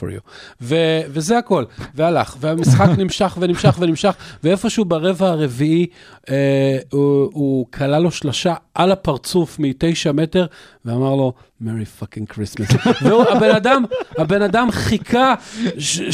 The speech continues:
שעה וחצי עם הדבר הזה, הוא, הוא, הוא מרים לעצמו להנחתות, ו-, ואתה יודע, נקמה מוגשת קרה. א-,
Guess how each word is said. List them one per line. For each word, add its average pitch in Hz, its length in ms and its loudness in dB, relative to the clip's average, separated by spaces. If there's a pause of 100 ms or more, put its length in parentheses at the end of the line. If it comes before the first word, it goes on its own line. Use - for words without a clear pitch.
(120)
שעה 220 240 2 (100)
וחצי 247 560 0 (340)
עם 180 140 2
הדבר 180 420 0
הזה, 165 180 -2
הוא, 170 220 2
הוא, 180 200 2
הוא 180 100 2
מרים 190 320 2
לעצמו 233 400 0
להנחתות, 196 580 0 (300)
ו-, 156 380 0
ואתה 156 380 0
יודע, 170 180 0
נקמה 160 380 -2
מוגשת 165 420 -2
קרה. 151 260 0 (300)
א-, - 20 -4